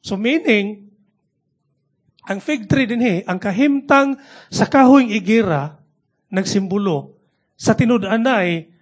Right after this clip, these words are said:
nga kahimtang sa nasod sa Israel, aning tungura. Unsa man di ay tinud-anay nga kahimtang sa nasod sa Israel.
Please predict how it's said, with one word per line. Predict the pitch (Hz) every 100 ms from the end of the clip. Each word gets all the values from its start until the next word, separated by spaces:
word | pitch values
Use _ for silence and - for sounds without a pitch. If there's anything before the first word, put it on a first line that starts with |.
| -
nga | 180
kahimtang | 180 175 247 262 254 208 160 156 156 _ _ -
sa | -
nasod | 170 196 220 - 208
sa | - -
Israel, | 214 - 185 170 143 - _ _ _ _
aning | 185 196 180 160 156
tungura. | 151 139 135 - _ _ _ _ _ _ _ _ _ _ _ _ _ _
Unsa | 254 247 277
man | 254 254 247 -
di | 180
ay | 240 175 165 170 _ _ -
tinud-anay | 208 196 190 190 208 156 151 - - _
nga | - 175
kahimtang | 170 127 185 180 180 143 131 131 _ _ _ _ _ _ _
sa | - 156
nasod | 165 156 151 135
sa | - 151
Israel. | 147 147 143